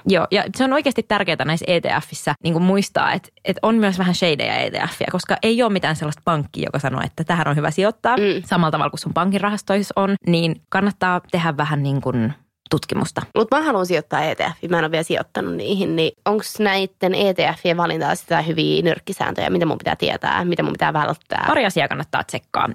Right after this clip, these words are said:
Speaker 1: Ensinnäkin sen, että onko se E T F kasvuosuudellinen vai tuottoosuudellinen. Koska kasvuosuudellinen E T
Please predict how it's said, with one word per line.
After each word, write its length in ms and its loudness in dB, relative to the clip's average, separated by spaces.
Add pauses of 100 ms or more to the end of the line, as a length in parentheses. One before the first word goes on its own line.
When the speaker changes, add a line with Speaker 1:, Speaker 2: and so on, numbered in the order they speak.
Speaker 1:
Ensinnäkin 400 0
sen, 300 0 (200)
että 400 0 (120)
onko 460 0
se 140 -6
E 160 2
T 40 -8
F 280 -2 (120)
kasvuosuudellinen 1040 0 (160)
vai 280 0 (120)
tuottoosuudellinen. 1000 -2 (260)
Koska 340 -2 (220)
kasvuosuudellinen 800 0
E 120 0
T 60 -6